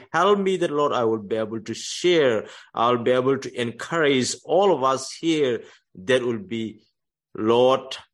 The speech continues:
spiritually and, uh, prayerfully benefited for all of us, O Lord. We thank you for even this blessed time that you have given to us. We commit ourselves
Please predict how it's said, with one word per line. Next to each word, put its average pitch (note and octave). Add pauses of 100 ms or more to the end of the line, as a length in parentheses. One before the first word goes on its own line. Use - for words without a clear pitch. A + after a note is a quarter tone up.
(160)
spiritually F3 (380)
and, B2+ (560)
uh, G#2+
prayerfully E3
benefited B2+
for A2
all C#3
of G#2+
us, G#2+
O G2
Lord. F2+ (140)
We A#2+
thank E3
you F#3
for D3
even B2+
this A#2+
blessed A#2
time C#3
that C3
you A2+
have A2
given G#2
to -
us. F#2+
We G#2+
commit C3+
ourselves D#3